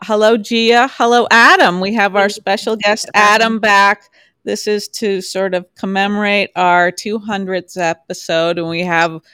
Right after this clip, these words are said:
Speaker 1: we have a bit of an agenda, right? Um, we wanted to talk to Adam again about the strike, and there's been some developments, not on the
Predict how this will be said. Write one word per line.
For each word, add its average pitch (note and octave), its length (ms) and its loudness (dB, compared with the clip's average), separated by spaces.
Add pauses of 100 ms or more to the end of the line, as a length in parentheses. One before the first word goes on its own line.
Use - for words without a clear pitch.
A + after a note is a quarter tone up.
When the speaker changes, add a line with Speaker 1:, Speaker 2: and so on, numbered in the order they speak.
(140)
Speaker 1:
we A#3 80 -2
have A3+ 140 2
a G#3+ 80 -2
bit G3+ 200 0
of G3+ 100 -2
an G3+ 120 -2
agenda, F3+ 760 -2 (140)
right? F3+ 480 -4
Um, E3+ 500 -4 (480)
we F3+ 140 -6
wanted F#3+ 280 -2
to F#3+ 120 -10
talk - 340 -8
to - 160 -8
Adam E3+ 300 0
again E3+ 260 -4
about E3 300 -2
the D#3 80 -8
strike, F3 640 0
and G3+ 140 -6
there's G3+ 220 -4
been A3 280 -4
some F#3+ 380 -6 (800)
developments, G#3 840 0
not G#3 260 -2
on B3 160 -2
the E3+ 340 -2